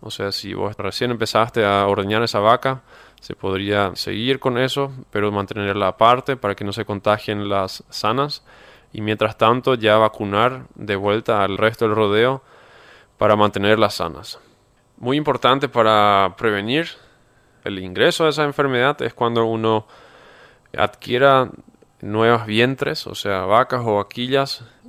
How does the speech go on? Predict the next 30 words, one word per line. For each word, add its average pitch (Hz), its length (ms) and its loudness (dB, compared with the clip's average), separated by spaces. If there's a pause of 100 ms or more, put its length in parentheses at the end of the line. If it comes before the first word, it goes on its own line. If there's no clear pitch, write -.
(120)
que 101 520 -4
vengan 117 340 -2
con 110 180 -6
el 104 60 0
resultado 107 400 0
negativo 107 580 -2 (240)
a 101 240 -2
brucelosis, 101 680 -6
o - 40 -10
sea, - 160 -10
o 101 60 -6
sea 101 260 0
que 110 300 -4 (400)
no 120 220 0
tengan 127 280 0
esa 127 180 -2
enfermedad, 117 500 -2 (800)
y 104 240 -8
uno 117 200 -2
se 120 120 2
ahorra 107 340 4
mucho 123 560 0 (640)
exigiendo 110 680 -2
eso 113 380 -2 (280)
a 104 100 -2
la 98 100 0
compra 98 480 -2 (180)
de - 360 -16
esos 104 180 -8
animales. 95 500 -10